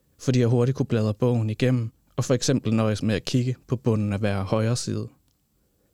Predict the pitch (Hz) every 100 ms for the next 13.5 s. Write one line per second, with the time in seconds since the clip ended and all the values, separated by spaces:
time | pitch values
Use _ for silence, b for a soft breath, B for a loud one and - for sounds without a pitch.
0 | _ _ _ _ _ _ _ _ _ _
1 | _ _ 143 135 147 147 135 123 131 120
2 | - - 123 117 117 117 117 - 110 113
3 | 113 - - 107 117 113 113 104 _ _
4 | _ _ _ _ _ _ _ _ _ 127
5 | 123 110 104 117 123 120 - - 113 -
6 | 110 - 107 104 104 104 107 110 113 -
7 | 110 101 - 110 107 113 120 - 110 110
8 | 110 113 107 - 107 107 107 - 110 -
9 | 120 131 - - 120 113 120 _ _ _
10 | _ _ _ _ _ _ - 139 139 135
11 | 147 139 - 123 123 117 127 110 117 107
12 | 104 135 110 104 131 117 110 - - 120
13 | 110 95 95 127 110